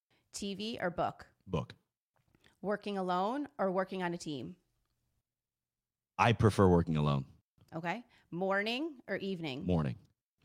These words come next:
Speaker 1: Chocolate or vanilla?
Speaker 2: Vanilla.
Speaker 1: Family or friends?
Speaker 2: Family.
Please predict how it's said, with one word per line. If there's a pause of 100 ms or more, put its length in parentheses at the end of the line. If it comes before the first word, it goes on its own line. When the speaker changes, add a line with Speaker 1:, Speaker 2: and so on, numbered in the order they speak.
(320)
Speaker 1:
Chocolate
or
vanilla? (560)
Speaker 2:
Vanilla. (800)
Speaker 1:
Family (100)
or
friends? (920)
Speaker 2:
Family.